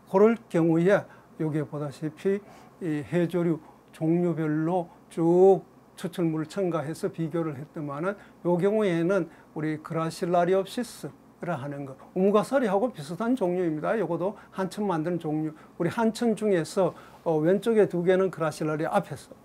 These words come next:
그다음에 오른쪽 한 개는 우리 그라실라리아라 하는 것들이 있죠. 그거에 옛날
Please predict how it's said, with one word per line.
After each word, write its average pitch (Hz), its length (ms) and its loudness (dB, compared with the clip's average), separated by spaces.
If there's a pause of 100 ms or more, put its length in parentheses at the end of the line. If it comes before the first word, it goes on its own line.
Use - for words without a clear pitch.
(320)
그다음에 170 260 4
오른쪽 208 400 4
한 214 160 2
개는 175 300 2
우리 165 200 0 (200)
그라실라리아라 180 920 4
하는 180 240 -2
것들이 170 320 -4
있죠. 196 320 0 (280)
그거에 165 460 4
옛날 208 380 0